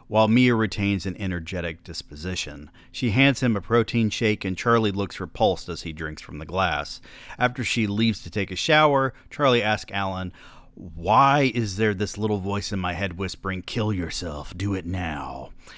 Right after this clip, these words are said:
Alan responds, "Every man who gets into a long-term relationship hears that voice." No comment.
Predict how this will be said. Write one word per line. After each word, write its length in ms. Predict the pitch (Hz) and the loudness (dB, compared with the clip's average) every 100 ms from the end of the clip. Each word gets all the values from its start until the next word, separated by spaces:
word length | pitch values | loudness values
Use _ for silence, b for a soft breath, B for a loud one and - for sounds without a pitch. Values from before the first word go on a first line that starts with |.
| B B | B B
Alan 280 | 135 143 123 | 4 4 2
responds, 480 | 110 131 120 113 | 0 0 0 0
"Every 340 | - 156 165 156 | -2 -4 0 2
man 380 | 127 127 107 92 | 4 2 2 -2
who 120 | 95 | -6
gets 280 | 87 104 110 | -6 -6 -6
into 240 | 98 110 | -6 -6
a 20 | |
long-term 640 | 87 92 101 107 95 104 | -4 0 0 -2 -4 -4
relationship 720 | 95 85 90 - 87 90 85 | -4 -4 -6 -8 -12 -10 -12
hears 320 | - 90 82 78 | -10 -8 -8 -8
that 200 | 80 80 | -10 -10
voice." 560 | 82 80 67 - - - b b b b b b b b b - | -8 -8 -8 -10 -12 -16 b b b b b b b b b -16
No 140 | 82 | -14
comment. 460 | 80 80 - - | -12 -12 -12 -18